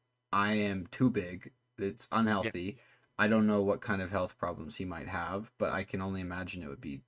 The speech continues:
Speaker 1: difficult for him to, to, to do things. He says, "I'm gonna change myself, and I can because I'm human and I have that ability to just change. And it's h-, gonna be hard, but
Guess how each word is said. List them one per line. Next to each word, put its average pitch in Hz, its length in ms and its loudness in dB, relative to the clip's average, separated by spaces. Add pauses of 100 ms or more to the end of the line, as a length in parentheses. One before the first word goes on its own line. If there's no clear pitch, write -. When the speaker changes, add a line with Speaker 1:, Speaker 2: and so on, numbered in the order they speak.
(140)
Speaker 1:
difficult 90 640 -6
for 98 100 -8
him 90 200 -6
to, 80 340 -6 (560)
to, 64 420 -8
to 95 100 -8
do 101 220 -2
things. 85 500 -10 (520)
He 123 180 4
says, 113 260 8 (140)
"I'm 123 260 6
gonna 107 180 6
change 123 380 2
myself, 87 680 -4
and 101 100 0
I 87 100 -4
can 98 640 2 (400)
because 104 840 4 (100)
I'm 98 220 -2
human 107 440 4
and 90 120 -6
I 87 80 -6
have 104 380 4
that 90 160 -2
ability 82 460 -4
to - 140 -10
just - 300 -12
change. 82 560 -8 (500)
And 90 240 -4
it's - 200 -6 (100)
h-, 113 140 -8
gonna 117 140 6
be 110 80 6
hard, 123 420 8 (640)
but 123 280 10